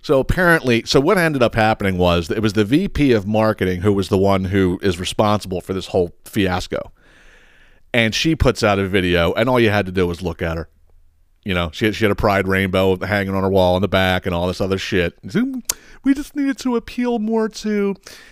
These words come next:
you know, the younger people, and, you know, it's, it just seemed to be like a stale, like, dying," like, like, no, no, actually, you weren't dying nothing, okay? People were fucking loyal to Budweiser, and they always were going to be.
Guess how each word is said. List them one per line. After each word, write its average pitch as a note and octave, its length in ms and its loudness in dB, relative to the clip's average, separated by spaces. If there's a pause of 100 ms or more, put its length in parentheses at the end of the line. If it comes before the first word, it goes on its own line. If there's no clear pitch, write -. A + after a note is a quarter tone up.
(140)
you G3 120 -8
know, F#3 100 -6
the G3 100 -6
younger F3+ 440 -6
people, E3+ 680 -6 (300)
and, D#3+ 340 -8
you D#3 140 -12
know, D3+ 220 -2
it's, - 320 -8
it C#3+ 80 -16
just F3 220 -8
seemed F#3 260 -6
to F3 40 -2
be D#3 140 -4
like D3 140 -6
a C#3 80 -2
stale, C#3+ 600 -2
like, C3+ 240 -4
dying," B2 560 -2 (120)
like, A#2 120 -2
like, A#2+ 140 -8
no, E3+ 340 2
no, D3+ 380 0
actually, C#3 380 0
you C3 100 2
weren't C3 240 0
dying A2+ 380 0
nothing, A2 340 0
okay? G2+ 300 0
People D3+ 360 2
were A#2+ 200 4
fucking A#2 680 0
loyal A2 360 4
to G#2 120 -2
Budweiser, F#2+ 600 -2
and G#2 180 0
they G#2 120 -2
always A2 440 0
were A2 180 0
going A2+ 300 0
to - 100 -8
be. G1+ 220 -12